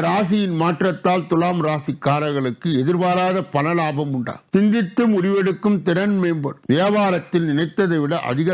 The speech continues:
லாபம் கிடைக்கும். அவர்களின் பேச்சாற்றல் சிறப்பாக இருக்கும். அவர்களுக்கு பிடித்தவர்கள் அவர்களால் பேச்சில் ஈர்க்கப்படுவார். அடுத்தது கடகம். கடக ராசியில் பிறந்தவர்களுக்கு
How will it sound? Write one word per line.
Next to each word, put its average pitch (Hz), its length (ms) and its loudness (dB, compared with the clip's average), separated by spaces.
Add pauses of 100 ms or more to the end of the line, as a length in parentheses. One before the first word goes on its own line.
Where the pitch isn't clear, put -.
லாபம் 143 360 -4
கிடைக்கும். - 280 -8 (100)
அவர்களின் 165 440 0 (120)
பேச்சாற்றல் 190 760 0
சிறப்பாக 185 500 0 (140)
இருக்கும். 170 340 -2 (160)
அவர்களுக்கு 147 540 0 (120)
பிடித்தவர்கள் 180 600 2 (180)
அவர்களால் 139 460 0 (680)
பேச்சில் 196 460 2 (120)
ஈர்க்கப்படுவார். 127 680 -2 (460)
அடுத்தது 160 400 0 (140)
கடகம். 139 380 -4 (120)
கடக 180 360 2
ராசியில் 208 520 0
பிறந்தவர்களுக்கு 185 840 0